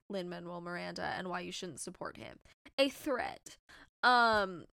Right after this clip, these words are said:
Lynn supported the Obama Promesa bill, which was a bill that after Puerto Rico,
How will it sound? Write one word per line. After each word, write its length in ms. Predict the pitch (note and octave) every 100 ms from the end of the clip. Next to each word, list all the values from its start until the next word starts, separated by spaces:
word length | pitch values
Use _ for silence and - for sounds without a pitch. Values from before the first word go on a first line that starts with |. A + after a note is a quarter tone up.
| _ - G#3+
Lynn 320 | A3 C4+ E4+
supported 720 | - F4+ - B3+ A#3 A#3+ A#3 G3+
the 480 | G#3 G3+ G3+ F#3+ - _ _ _ G#3+
Obama 500 | G#3 G3+ F#3+ G#3+ A3
Promesa 540 | A#3 G3 F#3+ - B3+
bill, 560 | B3+ B3+ A#3+ B3 B3+ - _
which 220 | G#3 A3
was 180 | A3 G#3+
a 80 | A3
bill 320 | G#3+ G3 G3
that 180 | G3 G3
after 440 | F3 F3+ - G3 G3
Puerto 260 | G#3 F#3+
Rico, 420 | F#3 F3+ G3+ F#3